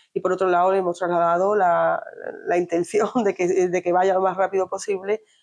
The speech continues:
los presupuestos generales del Estado, porque la verdad que Sanlúcar está esperando como agua de mayo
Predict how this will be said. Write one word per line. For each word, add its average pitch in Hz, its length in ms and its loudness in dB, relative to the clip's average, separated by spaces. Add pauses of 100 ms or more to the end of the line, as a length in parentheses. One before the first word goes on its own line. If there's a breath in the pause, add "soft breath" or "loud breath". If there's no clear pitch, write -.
(120)
los 208 140 0
presupuestos 190 500 -2
generales 175 240 2
del 180 100 0
Estado, 185 380 0
porque 196 240 -4
la 175 80 2
verdad 170 180 0
que 175 100 -4
Sanlúcar 175 440 -2
está 175 300 -2
esperando 185 440 0
como 180 160 0
agua 170 220 2
de 170 80 0
mayo 175 380 0